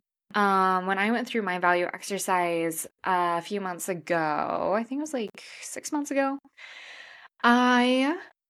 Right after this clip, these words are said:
was really surprised to find that my top value was wealth. And I really got thinking about this. I'm like, "Well,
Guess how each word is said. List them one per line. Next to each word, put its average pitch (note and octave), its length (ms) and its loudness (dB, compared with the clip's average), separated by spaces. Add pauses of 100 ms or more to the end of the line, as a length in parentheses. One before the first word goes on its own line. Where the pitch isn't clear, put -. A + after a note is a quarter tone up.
(120)
was A#3 200 6
really A3+ 300 6
surprised A#3+ 580 0
to C4+ 60 2
find F3+ 380 0
that F#3 220 2
my F#3 180 -2
top F#3+ 460 -2
value E3 520 -2
was E3 280 -4
wealth. G#3+ 560 -2 (960)
And G#3+ 1040 2 (520)
I G3+ 680 4 (240)
really G3+ 480 -2 (340)
got G#3+ 300 0
thinking G4 440 -6
about F3+ 220 -2
this. F3+ 160 -6
I'm F#3 80 -8
like, F#3 160 -10 (160)
"Well, G3+ 380 -4